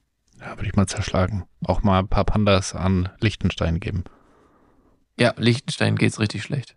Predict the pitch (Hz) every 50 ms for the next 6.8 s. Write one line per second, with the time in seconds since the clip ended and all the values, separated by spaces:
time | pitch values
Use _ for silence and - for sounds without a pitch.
0 | _ _ _ - 110 110 101 - 120 113 107 110 - - - 113 113 160 151 -
1 | - _ _ _ _ - - 107 110 135 120 - _ _ _ _ _ _ - _
2 | _ _ _ _ - - - - - 98 92 85 95 127 120 - - 104 107 107
3 | 104 95 107 101 101 113 - 131 127 127 120 - 147 135 - - 165 156 - 98
4 | 87 85 87 - _ - - - - - - - - - _ - - - 120 127
5 | 131 - - 113 - 110 110 110 - 120 107 - - 101 101 98 - - 95 90
6 | 90 - 98 101 101 - - 95 92 80 - 85 80 80 80 78